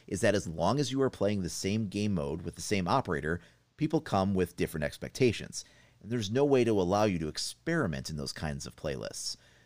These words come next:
So really for us, events are the places where you can relax,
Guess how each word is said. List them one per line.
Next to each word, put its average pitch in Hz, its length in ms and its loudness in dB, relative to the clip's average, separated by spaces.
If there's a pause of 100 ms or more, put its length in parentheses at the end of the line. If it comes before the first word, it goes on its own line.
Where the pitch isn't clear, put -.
So - 200 2
really 165 280 2
for - 240 0
us, 82 340 0 (300)
events 120 480 2
are 123 100 -2
the 120 100 -4
places 80 460 -4
where 82 120 -2
you 90 200 0
can 113 180 -2
relax, 85 520 0